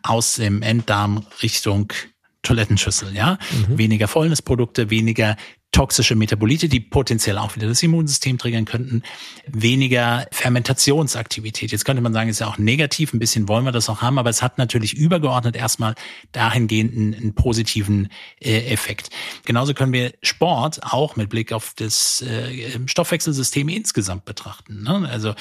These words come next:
Speaker 1: Stressregulation gehört mit dazu, Stoffwechselfunktionen, die entgegengesetzt nicht nur den Körper selbst beeinflussen, sondern auch das Darmmikrobiom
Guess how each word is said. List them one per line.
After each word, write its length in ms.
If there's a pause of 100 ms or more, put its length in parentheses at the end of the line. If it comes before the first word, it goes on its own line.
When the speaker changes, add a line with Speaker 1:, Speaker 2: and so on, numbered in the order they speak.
(180)
Speaker 1:
Stressregulation 960
gehört 260
mit 140
dazu, 320
Stoffwechselfunktionen, 1300 (400)
die 240 (460)
entgegengesetzt 1000
nicht 320
nur 160
den 320
Körper 320
selbst 260
beeinflussen, 480
sondern 320
auch 320 (380)
das 220
Darmmikrobiom 1400